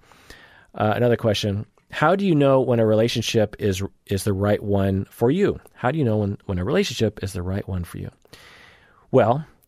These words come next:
here are some questions to ask yourself. And this, I've had many clients ask me this question. "How do I know if this is the one?" So ask yourself, how do you feel when that,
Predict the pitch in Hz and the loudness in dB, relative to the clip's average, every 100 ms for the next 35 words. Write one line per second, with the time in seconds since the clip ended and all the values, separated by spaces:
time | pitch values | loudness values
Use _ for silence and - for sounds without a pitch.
0 | - - 101 - 104 90 82 92 - - | -8 -2 0 0 -2 -2 -2 -4 -4 -8
1 | - - - - 87 90 92 - - 92 | -10 -10 -10 -10 -8 -6 -6 -6 -8 -8
2 | - 95 85 92 101 80 - 78 85 - | -6 -6 -2 0 0 -2 -6 -8 -8 -8
3 | 87 - 90 85 - - 85 - - 120 | -8 -8 -10 -10 -12 -12 -12 -12 -12 -10
4 | 151 156 156 - 131 131 120 131 110 - | -8 -6 -8 -10 -14 -14 -10 -10 -12 -14
5 | _ _ - - _ _ _ _ _ _ | _ _ -20 -20 _ _ _ _ _ _
6 | _ _ - 127 117 110 _ - 135 - | _ _ 0 4 4 2 _ -2 0 0
7 | 139 117 110 131 143 175 147 - 120 113 | 2 2 2 2 2 2 0 2 4 4
8 | 110 110 98 95 92 | 2 0 0 0 -2